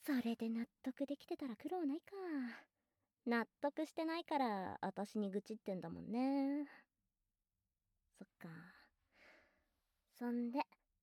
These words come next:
彼女との温度差に悩んでるみたいなわけね。もったいないな。私は、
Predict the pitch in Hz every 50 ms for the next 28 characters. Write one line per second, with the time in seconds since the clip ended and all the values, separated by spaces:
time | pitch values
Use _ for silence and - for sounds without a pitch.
0 | _ _ _ _ _ _ _ _ _ - - 294 311 294 294 294 262 247 233 -
1 | 220 208 202 196 190 196 220 233 240 240 254 254 254 254 220 202 190 180 175 175
2 | 180 208 254 330 349 330 311 269 233 208 190 180 - 175 170 165 160 170 190 -
3 | - 180 208 254 311 381 440 _ _ _ _ _ _ _ _ _ _ _ _ _
4 | _ _ _ _ _ - - 440 269 226 _ _ _ _ _ - 220 196 190 185
5 | 185 185 180 175 175 170 175 175 175 170 160 165 185 233 349 427 494 554 _ _
6 | _ _ _ _ _ - 349 311 - - - - - - - _ _ _ _ _
7 | _ _ - 240 233 - 269 277 - 302 294 302 311 320 320 320 -